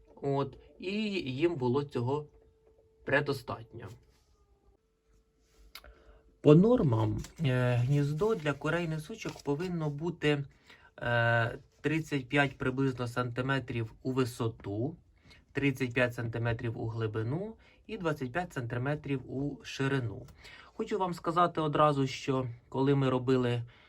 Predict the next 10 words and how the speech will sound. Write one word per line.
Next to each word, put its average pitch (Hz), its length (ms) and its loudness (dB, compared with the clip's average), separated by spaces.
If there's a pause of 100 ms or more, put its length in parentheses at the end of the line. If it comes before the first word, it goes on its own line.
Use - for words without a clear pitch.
(160)
оці 120 340 -2
гнізда, 123 580 2 (200)
нічого 123 380 0
ми 120 160 2
не 113 120 2
міряли. 117 560 0 (360)
Як 120 160 -6
ви 131 60 0
бачите, 120 600 2 (420)
воно 117 440 2